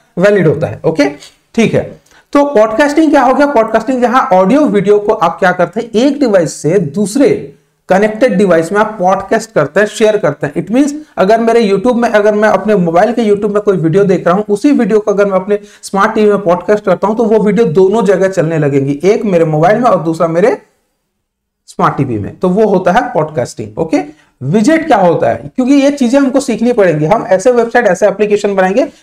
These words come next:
जो podcasting का feature दे रहा हो, जहां widgets हो, जो wiki की तरह काम करे।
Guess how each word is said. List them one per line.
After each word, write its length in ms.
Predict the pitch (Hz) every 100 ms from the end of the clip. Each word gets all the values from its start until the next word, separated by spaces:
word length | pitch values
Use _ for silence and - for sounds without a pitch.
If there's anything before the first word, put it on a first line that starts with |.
| -
जो 220 | 147 220 240
podcasting 580 | 196 185 196 190 240
का 80 | 226
feature 380 | 226 180 202 196
दे 140 | 185
रहा 100 | 180
हो, 120 | 180 175
जहां 240 | 190 202
widgets 480 | 165 165 214 220 220
हो, 200 | 202 - -
जो 160 | 151 214
wiki 280 | 190 185 254
की 120 | 254
तरह 180 | 240 226
काम 320 | 180 175 208
करे। 300 | 196 185